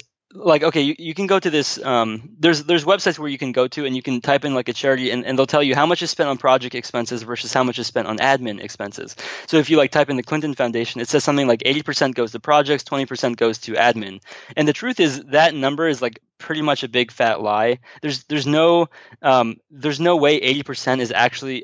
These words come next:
eighty percent of the money donated to the Clinton Foundation is actually being spent, like, helping vulnerable people in the third world. That's not happening.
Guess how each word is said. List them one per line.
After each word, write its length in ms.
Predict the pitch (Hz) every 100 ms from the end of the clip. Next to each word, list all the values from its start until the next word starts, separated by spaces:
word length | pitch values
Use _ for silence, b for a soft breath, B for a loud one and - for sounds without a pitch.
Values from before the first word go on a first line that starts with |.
| -
eighty 160 | 160 151
percent 220 | 143 151
of 60 |
the 60 | 131
money 200 | 120 123
donated 440 | 117 113 123 127
to 60 | 123
the 80 | 107
Clinton 280 | 120 120 120
Foundation 440 | 131 131 135 123
is 140 | 113 -
actually 460 | 120 131 - 135
being 240 | 120 117 110
spent, 400 | - 135 113 104
like, 160 | 107
helping 380 | - 123 131 120
vulnerable 420 | 117 120 117 110
people 440 | - 113 131 131 -
in 200 | 127 113
the 100 | 113
third 240 | 117 113
world. 360 | 104 110 127 120
That's 200 | 131 143
not 360 | 135 127 117
happening. 500 | 123 117 113 95 98